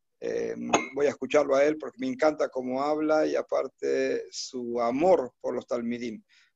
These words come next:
Aprendimos mucho, mucho, mucho de esos, eh, sin duda de Rav Schlanger, que para mí fue un madrij, eh, no sé, mashgiach de Madrid, donde me encaminó en muchas cosas,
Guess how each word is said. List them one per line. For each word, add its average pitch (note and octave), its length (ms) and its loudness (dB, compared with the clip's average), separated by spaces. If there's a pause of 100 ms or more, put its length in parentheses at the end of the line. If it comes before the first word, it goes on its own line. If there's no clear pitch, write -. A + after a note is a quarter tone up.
(100)
Aprendimos C3+ 460 0
mucho, E3 320 2
mucho, D3+ 260 0
mucho C3+ 300 -4
de B2 120 -2
esos, - 360 -10 (520)
eh, A2 640 -6
sin C#3+ 300 -6
duda D#3+ 300 8
de C3+ 100 6
Rav C3 160 6
Schlanger, D#3 640 4 (560)
que A2+ 680 -4
para A#2+ 200 -4
mí B2+ 200 -4
fue B2 480 -2 (180)
un A#2+ 520 -10
madrij, C3 540 -2 (400)
eh, A2 140 -8
no C3 160 -6
sé, - 200 -14
mashgiach B2+ 580 -2
de B2 80 -6
Madrid, B2 440 -2 (120)
donde A#2+ 260 -6
me A#2+ 440 -4 (340)
encaminó B2+ 600 -2
en C3 120 0
muchas E3 380 0
cosas, E3 540 0